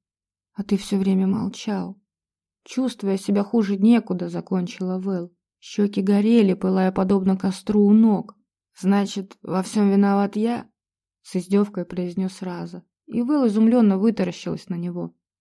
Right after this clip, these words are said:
«Ну почему, почему?» «Вовсе нет», горячо сказала Вэл. Но Раза тут же перебил её. «Правда? А мне кажется, ты сейчас была весьма откровенна». Неприкрытая усмешка в ровном, спокойном голосе причиняла боль.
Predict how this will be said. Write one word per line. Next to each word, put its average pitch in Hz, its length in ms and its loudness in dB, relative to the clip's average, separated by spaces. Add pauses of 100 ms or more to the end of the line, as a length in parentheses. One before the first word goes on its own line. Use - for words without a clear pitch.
(180)
«Ну 196 120 -2
почему, 214 640 0
почему?» 240 760 -4 (640)
«Вовсе 202 400 -2
нет», 277 420 0 (420)
горячо 185 420 -4
сказала 175 500 -8
Вэл. 175 340 -6 (640)
Но 208 160 2
Раза 208 300 0
тут 214 200 0
же 196 140 0
перебил 202 520 2
её. 165 260 -6 (240)
«Правда? 233 560 -2 (140)
А - 80 -2
мне 196 180 6
кажется, 190 400 0
ты 208 160 -4
сейчас 208 440 -2
была 202 240 2
весьма 208 340 2
откровенна». 196 840 -2 (280)
Неприкрытая 196 760 -2
усмешка 202 640 -2
в 175 80 -6
ровном, 202 360 0
спокойном 196 600 -2
голосе 202 460 -2
причиняла 196 680 -4
боль. 196 420 -4